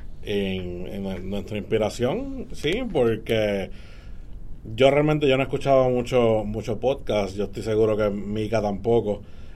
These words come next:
y empezamos a escuchar el, el formato de, de Chente, y nos llamó la idea, y un día Mika me dice, "Vamos a hacer un podcast".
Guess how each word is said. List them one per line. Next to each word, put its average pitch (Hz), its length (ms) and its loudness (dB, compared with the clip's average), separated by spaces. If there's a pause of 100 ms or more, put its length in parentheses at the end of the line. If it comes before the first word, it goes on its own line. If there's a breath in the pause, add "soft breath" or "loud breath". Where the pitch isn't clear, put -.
(160 loud breath)
y 107 640 0
empezamos 101 500 -2
a 113 60 0
escuchar 117 340 -2
el, 113 400 2
el 107 140 -4
formato 110 500 0
de, 101 380 2
de 104 160 -6
Chente, 131 480 -4 (280 loud breath)
y 104 140 -2
nos 104 160 -2
llamó 101 260 -2
la 110 100 2
idea, 123 440 6
y 110 60 4
un 104 160 -2
día 113 180 2
Mika 113 300 2
me 110 140 2
dice, 110 440 2 (320 loud breath)
"Vamos 107 220 2
a 123 60 2
hacer 143 120 0
un 147 140 -2
podcast". 131 560 -2